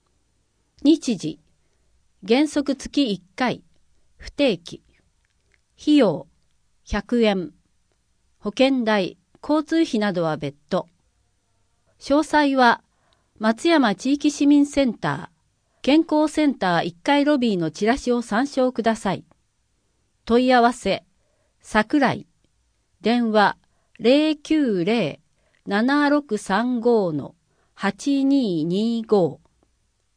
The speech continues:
二つ目、中里健やかクラブ。健康ポイント対象事業です。ストレッチ体操で体をほぐし、楽器の演奏に合わせ参加者の皆さんと童謡や唱歌、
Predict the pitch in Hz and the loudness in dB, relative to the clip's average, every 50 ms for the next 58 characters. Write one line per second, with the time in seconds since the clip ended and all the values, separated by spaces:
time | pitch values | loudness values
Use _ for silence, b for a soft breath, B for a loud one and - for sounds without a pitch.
0 | _ _ _ _ _ _ _ _ _ _ _ _ _ _ _ _ - - - 254 | _ _ _ _ _ _ _ _ _ _ _ _ _ _ _ _ -10 -6 -4 -4
1 | 262 262 - - 247 233 226 220 208 - - _ _ _ _ _ _ _ _ _ | -4 -4 -6 -4 -2 -2 0 -2 -2 -4 -8 _ _ _ _ _ _ _ _ _
2 | _ _ _ _ _ _ - 214 220 226 - 330 302 320 302 302 208 180 - - | _ _ _ _ _ _ -4 -4 0 2 2 2 2 2 2 0 -2 -4 -4 -4
3 | - - 269 285 294 285 - 262 254 254 - 247 214 180 151 - 170 143 - _ | -2 0 2 2 2 0 0 -2 -2 -2 -2 0 0 0 -2 -4 -8 -14 -18 _
4 | _ _ _ _ _ _ _ _ _ _ _ _ _ _ - 262 302 330 330 - | _ _ _ _ _ _ _ _ _ _ _ _ _ _ 0 0 2 2 2 0
5 | 320 311 302 - - 330 302 254 226 - 180 175 170 180 214 285 285 - 285 285 | 0 -2 -2 -2 0 0 0 0 -2 -4 -6 -6 -4 -2 -2 -2 -2 -2 -2 -2
6 | 277 262 262 262 240 202 156 147 147 147 135 - - _ _ _ _ _ _ _ | -2 -2 -4 -4 -2 -2 -4 -4 -6 -12 -18 -20 -20 _ _ _ _ _ _ _
7 | _ _ _ _ _ _ _ _ _ _ _ _ _ _ _ _ _ - - - | _ _ _ _ _ _ _ _ _ _ _ _ _ _ _ _ _ -10 -4 0
8 | 311 330 349 339 - - 330 294 - 320 320 311 294 - 220 196 185 160 170 170 | 0 0 0 -2 -4 -6 -6 -2 0 0 0 0 0 -2 -2 -2 -2 -2 -4 -6
9 | - 185 196 240 247 262 262 254 247 240 214 220 220 233 226 - - 156 - _ | -4 -2 -2 0 0 0 -2 -2 -2 -4 -4 -4 -4 -6 -6 -8 -10 -14 -14 _
10 | _ _ _ _ _ _ _ _ - 190 190 190 - - - 302 302 320 311 302 | _ _ _ _ _ _ _ _ -6 -4 -4 -4 -6 -4 0 2 2 4 4 2
11 | 311 311 302 - 294 294 294 285 285 269 262 262 262 269 269 - 175 - - _ | 2 0 0 -2 -2 0 2 2 2 2 0 0 0 -2 -2 -4 -6 -6 -6 _
12 | - - 220 240 285 285 349 339 - 302 262 233 214 190 185 202 202 202 - 185 | -10 -6 -4 -4 -2 -2 -4 -4 -2 -4 -4 -2 -4 -4 -4 -4 -6 -4 -4 -4
13 | 170 165 151 - 185 156 - - - 170 208 247 269 269 262 277 277 269 262 254 | -4 -4 -6 -8 -10 -12 -12 -10 -6 -2 -2 0 0 0 0 0 2 2 2 0
14 | 254 226 226 220 - 277 254 226 _ - - - | 0 -2 -2 -4 -4 -4 -4 -4 _ -10 -12 -12